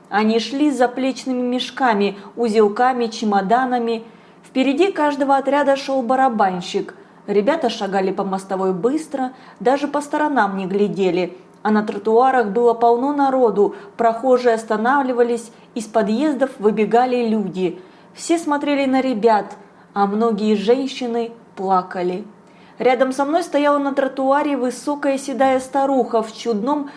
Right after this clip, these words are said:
каком-то пенсне на золотой цепочке. Она вытирала слёзы клетчатым платком, а потом помахала им, наверно, провожала кого-то. «В Вологду едут», рассказывала она.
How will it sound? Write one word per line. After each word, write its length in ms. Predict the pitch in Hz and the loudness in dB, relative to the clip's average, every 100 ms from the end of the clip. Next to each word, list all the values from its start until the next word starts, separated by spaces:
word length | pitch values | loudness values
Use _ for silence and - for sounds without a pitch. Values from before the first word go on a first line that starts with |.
| - | -8
каком-то 460 | - 233 254 240 240 | -4 0 0 0 0
пенсне 640 | 240 247 233 - 240 269 | 0 -4 -6 -6 -4 -4
на 140 | 269 240 | -2 0
золотой 480 | 233 233 233 254 | 4 4 2 -2
цепочке. 880 | 254 - 269 - 226 175 - 208 196 - - - - | -4 -6 -8 0 0 0 -2 -2 -2 -6 -20 -16 -4
Она 220 | 214 220 | 2 2
вытирала 520 | 220 220 226 214 214 | 2 2 2 4 0
слёзы 500 | 214 226 262 285 262 | -2 -4 -2 -2 -4
клетчатым 800 | 269 240 254 254 - 240 247 233 | -4 -2 -4 -4 -8 -6 -6 -2
платком, 640 | 247 226 - - 214 196 - - - | 0 0 0 2 2 2 -8 -18 -6
а 100 | 214 | -2
потом 320 | 214 226 269 | 0 0 0
помахала 600 | 262 254 254 - 247 214 | -2 -2 -2 0 2 4
им, 320 | 196 196 196 - - - | 2 0 -2 -8 -20 -12
наверно, 760 | 202 214 208 233 226 226 220 - - | -2 0 2 2 2 0 0 -4 -6
провожала 640 | 208 202 202 233 233 196 | -2 -2 0 2 2 0
кого-то. 600 | 196 190 185 180 190 180 - - - - - - - - - - - | -2 -2 -2 -2 -2 -4 -8 -20 -20 -20 -20 -20 -20 -20 -20 -20 -10
«В 160 | 214 | -4
Вологду 600 | 254 370 339 233 190 185 | 2 4 4 2 0 0
едут», 600 | 208 190 208 190 208 208 - - - - - - | 0 2 2 2 0 -2 -8 -16 -20 -20 -20 -14
рассказывала 760 | 196 202 202 202 196 196 196 196 | -4 -4 -4 -4 -4 -2 -2 -2
она. 280 | 196 196 | -2 -2